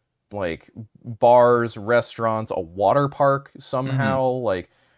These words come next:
Speaker 1: one of those giant multi-purpose, like, you fly, like, a whole company there to do stuff. Um,
Speaker 2: Mm-hmm.
Speaker 1: but the, the, the Opryland is not itself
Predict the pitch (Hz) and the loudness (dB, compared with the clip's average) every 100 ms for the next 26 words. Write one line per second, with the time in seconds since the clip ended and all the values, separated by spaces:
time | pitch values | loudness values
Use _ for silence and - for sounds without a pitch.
0 | _ - 101 139 165 160 143 139 135 123 | _ -12 0 2 4 4 2 2 0 0
1 | 117 117 120 127 117 117 113 120 110 - | 0 -2 -2 -4 -6 -4 -4 -4 -6 -8
2 | - 101 98 98 _ 123 113 - 131 123 | -6 -4 -4 -6 _ -14 -12 0 4 4
3 | 120 113 107 - 110 - 123 - - 123 | 4 0 -2 -4 -4 -4 -6 -8 -6 -4
4 | 117 107 98 95 90 90 98 95 - - | -4 -6 -4 -4 -4 -6 -10 -10 -10 -10
5 | - _ - 92 95 131 120 87 - _ | -10 _ -14 -10 -8 -6 -6 -8 -12 _
6 | _ _ _ - 120 - 123 120 131 127 | _ _ _ 0 0 0 -6 0 2 4
7 | 127 120 127 131 - 127 104 180 196 170 | 2 0 4 4 2 0 2 2 2 2
8 | 151 139 120 123 117 117 113 117 - 117 | 2 0 0 -4 -4 -2 0 0 -2 -10
9 | - 123 113 104 | -6 0 0 0